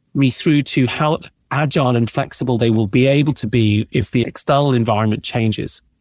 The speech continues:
It also, by the way, connects to one aspect of their resilience,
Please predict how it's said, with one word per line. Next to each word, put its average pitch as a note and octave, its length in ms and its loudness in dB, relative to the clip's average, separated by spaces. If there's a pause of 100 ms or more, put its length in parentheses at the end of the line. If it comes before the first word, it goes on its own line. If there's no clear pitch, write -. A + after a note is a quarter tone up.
(360)
It E3 140 2
also, D#3 320 2
by C3 160 2
the B2+ 80 2
way, A#2 140 2
connects - 440 -2 (140)
to B2 240 2 (360)
one C#3+ 200 4
aspect C#3 480 -2
of A#2 60 0
their A#2 160 2
resilience, A#2+ 720 0